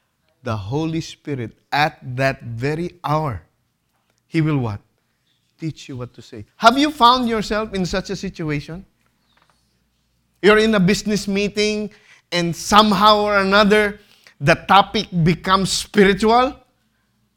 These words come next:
And after the meeting,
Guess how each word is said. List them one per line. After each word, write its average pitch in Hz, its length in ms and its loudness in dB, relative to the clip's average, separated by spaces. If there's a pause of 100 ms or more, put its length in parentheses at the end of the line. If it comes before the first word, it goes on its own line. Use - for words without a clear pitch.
(2000)
And 190 140 0
after 226 260 0
the 208 140 4
meeting, 208 520 -2